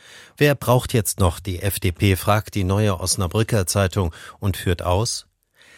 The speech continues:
„Nach der missglückten schwarz-gelben Merkel-Koalition flog sie aus dem Bundestag. Vor der schwarz-gelb-grünen Jamaika-Regierung rannte sie davon. Und aus der Ampel flog sie raus. Die neoliberalen F-D-P-Anhänger werden das sogar feiern.“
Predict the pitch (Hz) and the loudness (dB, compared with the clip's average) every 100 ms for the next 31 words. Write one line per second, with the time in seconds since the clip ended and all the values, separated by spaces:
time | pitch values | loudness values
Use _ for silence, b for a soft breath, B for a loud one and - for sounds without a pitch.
0 | B - 113 - 101 90 - 135 151 - | B 0 0 0 -2 0 0 0 0 -2
1 | 92 82 - 117 - 110 95 87 82 87 | -4 -2 0 0 0 -2 0 0 0 0
2 | - 120 - 131 127 - 135 123 117 - | -2 -6 -4 -4 -4 -4 -2 -2 -4 -6
3 | 151 139 - 92 87 - 113 95 78 85 | -6 -4 -4 -2 -2 0 -2 0 -2 -4
4 | - 80 73 - B B B B - 92 | -4 -6 -6 -12 B B B B -2 0
5 | 85 78 - 92 90 - 92 87 - 92 | 2 0 0 2 2 0 -2 -4 -4 0
6 | 90 85 80 80 76 82 90 110 101 - | 2 2 2 0 0 0 0 0 -2 -4
7 | 107 90 104 107 98 101 95 85 87 85 | -6 -6 -4 -4 -2 0 -2 -2 -2 -2
8 | 90 85 80 90 - 123 104 73 B B | -4 -4 -2 -4 -2 0 0 -2 B B
9 | B B 143 139 120 127 - 113 151 139 | B B -2 0 2 2 2 2 2 0
10 | - 127 - 143 87 - - - B B | -2 -4 -2 -4 -4 -6 -8 -10 B B
11 | B B 95 98 156 135 92 92 90 78 | B B -2 0 2 0 -2 -2 -4 -2
12 | 87 90 85 95 - 92 - 113 110 104 | -2 -2 -4 -8 -6 -6 -4 -4 0 0
13 | 92 95 92 87 82 92 90 80 82 80 | 0 2 2 2 0 -2 -2 -2 -2 0
14 | - 92 85 76 73 - 113 113 95 76 | -2 -2 -2 -2 -4 -4 0 2 2 0